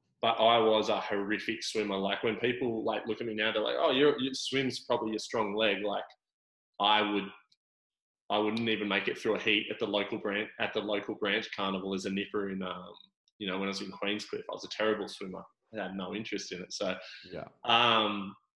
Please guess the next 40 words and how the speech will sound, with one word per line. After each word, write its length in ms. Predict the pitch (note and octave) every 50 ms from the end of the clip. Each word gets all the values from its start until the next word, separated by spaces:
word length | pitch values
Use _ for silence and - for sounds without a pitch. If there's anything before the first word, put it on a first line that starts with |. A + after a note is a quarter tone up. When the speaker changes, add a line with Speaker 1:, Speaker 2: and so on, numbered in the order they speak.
| _ -
Speaker 1:
yeah, 320 | - B2 C3+ C#3+ B2+ A2 A2+
when 140 | C3 C3+
I 220 | B2+ A2+ A2 G2+ G2
was 320 | A#2+ C3+ C#3+ B2+ - -
young, 420 | A2+ G#2+ G#2 G#2 G2+ G2+ G2+ F#2+ - - _ _ _ _ _ _ _ _ _ _ - _ -
I 80 | A2
was, 360 | G#2+ A2 G#2+ G2+ F#2 - - -
yeah, 180 | G#2+ G#2+ G2+ F#2
just 260 | F2+ G#2 G2+ - A2+
a 40 | G#2
board 280 | - G2+ G2 G2 G2
paddler, 280 | G2+ G2+ G2+ G#2 G2 G2+
as 120 | G#2 G#2
I 80 | A2 A2
said. 380 | G#2+ - - G#2 G2+ G#2 G2 G2+
And 160 | F#2+ F#2+ G2+
as 260 | F#2 G2+ G2+ G2 -
I 120 | G#2 G2
got 200 | F#2 - G2+ F2+
older, 300 | F2+ F#2+ G#2 A2 - G#2
I 60 | G2 F#2+
started 340 | - - A2+ G#2+ G2+ G#2 -
to 80 | - -
swim 340 | - - - A#2 G#2 G#2+ G#2+
a 40 |
little 240 | G#2 G2+ G#2 G#2+ G2+
bit 140 | G2 A2 - G#2
more, 260 | G2 G2 G2+ G2 G2
started 340 | - - A2 G#2 G#2+ G#2 F#2+
to 60 | G2
work 300 | F#2+ G2+ G2 F#2+ G2 G2 - _ -
more 260 | G#2 G2+ G2+ G2+ G2
at 180 | F#2+ F#2+ F#2+ A2
it. 120 | A2+ A2+ - - -
And, 240 | G2 G2 F#2+ F#2+ F#2+
um, 400 | G2 F#2+ F#2+ G2 G2 G2 F#2+ G2 - _ _ _ _ _ _ _ - -
obviously, 460 | G2+ G2+ G#2 G2+ - - G#2+ F#2+ F#2+
you 120 | F#2 F#2
know, 260 | F#2 F#2 G2 G2+ F#2 F2+
work 180 | G2 G2 F#2+